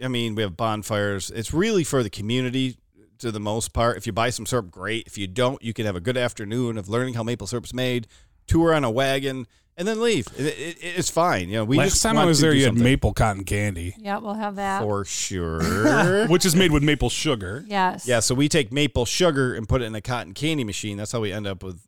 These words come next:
Speaker 1: maple cotton candy, maple floss,
Speaker 2: This is
Speaker 1: we
Speaker 2: such
Speaker 1: call it.
Speaker 2: North Country tradition. When I first moved here, there used to be a place at the top of the State Street Hill.
Speaker 1: What was the name of it? I
Speaker 2: And
Speaker 1: can't,
Speaker 2: it was
Speaker 1: uh,
Speaker 2: called
Speaker 1: but
Speaker 2: Burnham. No.
Speaker 1: No,
Speaker 2: Wait.
Speaker 1: no, no.
Speaker 2: It was in Rutland.
Speaker 1: Yeah, I know exactly what you're talking about.
Speaker 2: And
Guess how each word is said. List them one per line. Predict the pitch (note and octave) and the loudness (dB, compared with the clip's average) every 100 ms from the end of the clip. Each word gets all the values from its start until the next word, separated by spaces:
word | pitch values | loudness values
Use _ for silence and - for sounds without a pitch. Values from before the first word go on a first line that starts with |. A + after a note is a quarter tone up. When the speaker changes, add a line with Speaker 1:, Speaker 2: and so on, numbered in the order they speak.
| _ | _
Speaker 1:
maple | G2+ D#2 | -14 -14
cotton | F#2+ E2+ - | -14 -16 -12
candy, | G#2 | -10
maple | F#2 G#2 F2+ | -8 -8 -10
floss, | - F2 B1 - | -6 -4 -2 2
Speaker 2:
This | C4 | 4
is | - | 6
Speaker 1:
we | D#3+ | 4
Speaker 2:
such | C3 | 4
Speaker 1:
call | |
it. | B2+ | 6
Speaker 2:
North | A#2 - | 6 4
Country | A#2+ A#2 | 2 2
tradition. | G#2 G2 G#2 - F#2 | 2 4 4 2 0
When | A2 C#3 | -2 -2
I | G3+ C4 | 0 2
first | - G3 - | 2 2 2
moved | C#3 C3 B2 A#2 | 2 4 4 4
here, | G2 F2+ | 2 2
there | G2+ | 2
used | G#2 D#3+ A3 A3+ | 4 4 4 4
to | |
be | E3 D3+ | 4 4
a | C3+ | 4
place | - A#2 A2 A2 - | 4 4 6 4 2
at | A2 | 0
the | F#2+ | 0
top | - E3+ F#3 C#3+ | 4 4 4 0
of | |
the | A2 | 2
State | - E3 E3+ | 2 2 2
Street | - - D3 A2+ | 2 2 2 2
Hill. | A#2+ A2 G#2+ | 2 4 4
Speaker 1:
What | B2 | 4
was | A#2+ | 2
the | B2 | 2
name | B2 | 0
of | G#2+ F#2+ | 0 -4
it? | - | -4
I | |
Speaker 2:
And | B2 C3 | 2 2
Speaker 1:
can't, | B2 C#3 | 2 0
Speaker 2:
it | |
was | B2+ A#2+ | 4 4
Speaker 1:
uh, | A#2 | 6
Speaker 2:
called | A2+ D3 B2 | 6 4 4
Speaker 1:
but | B2+ | 4
Speaker 2:
Burnham. | C#3+ D#3+ F3+ B2+ - | 6 8 6 4 -2
No. | - C3+ F2+ F2 | 2 2 2 -4
Speaker 1:
No, | A#2 A#2+ B2+ G#2 F2 | -6 -2 0 0 0
Speaker 2:
Wait. | A#2 | -2
Speaker 1:
no, | A2 G#2+ G2 | 0 -2 -4
no. | G2+ G#2 | -4 0
Speaker 2:
It | C#3 | 2
was | D3 C3 | 4 4
in | C#3 | 6
Rutland. | C3 D3+ B2+ E3+ - A2 | 6 6 4 2 -2 -2
Speaker 1:
Yeah, | G#2 C#3+ | 0 0
I | G2+ | -2
know | G#2+ A2 | -2 -2
exactly | G2+ A2+ - B2 | 2 0 2 0
what | |
you're | B2 | 2
talking | C#3 C#3+ | 2 4
about. | C3+ C3 | 4 4
Speaker 2:
And | B2+ B2 B2 | 4 2 0